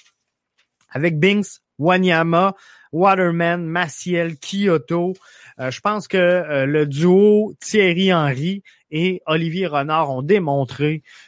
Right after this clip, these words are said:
que, euh, il y avait un plan précis, précis et un plan qui fonctionne. Donc, soyons patients. On l'a pas été avec Rémi Garde.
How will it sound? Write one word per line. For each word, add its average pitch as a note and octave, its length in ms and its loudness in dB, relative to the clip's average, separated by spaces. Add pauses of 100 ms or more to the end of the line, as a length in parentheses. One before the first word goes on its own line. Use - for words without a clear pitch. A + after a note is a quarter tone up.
(140)
que, D#3+ 100 -2
euh, D3+ 400 -2
il C3+ 80 -4
y D#3 60 2
avait D#3 160 0
un G3+ 80 0
plan F#3 200 -2
précis, C#3+ 540 -8
précis F3+ 540 -4 (240)
et D3 160 0
un D3 180 2
plan G#3 240 2
qui - 120 -12
fonctionne. D3 720 -4
Donc, D#3 240 0
soyons G3+ 560 0
patients. F#3 600 -2 (200)
On C3 100 -2
l'a D#3 120 2
pas C4+ 140 -2
été A#3 240 -4
avec D#3 220 -2
Rémi C#3+ 300 -2
Garde. D3+ 360 2